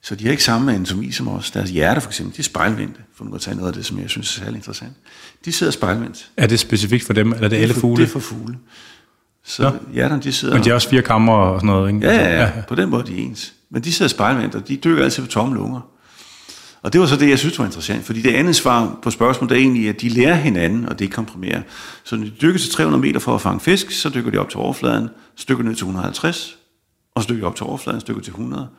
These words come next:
Speaker 1: og så op til overfladen, og det var så det. Og så laver deres dekompression. Altså, det som man gør som, som dykker også, når man laver dykkerstop, ikke? Altså for at undgå dykkersyge.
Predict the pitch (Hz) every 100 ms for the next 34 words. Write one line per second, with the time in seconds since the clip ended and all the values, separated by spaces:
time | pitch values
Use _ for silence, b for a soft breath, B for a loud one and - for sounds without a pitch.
0 | b b b b - 101 101 110 - 107
1 | 95 - - - 127 98 - 80 - -
2 | 170 110 123 104 - 101 113 - - 104
3 | - 120 _ - - 87 82 B B B
4 | 117 110 113 90 92 101 - 98 85 B
5 | B B B B - - 82 85 92 107
6 | 110 82 - 92 80 78 76 82 82 104
7 | - 87 82 127 139 - - - 85 -
8 | 95 85 85 - 95 95 107 110 78 85
9 | - - 92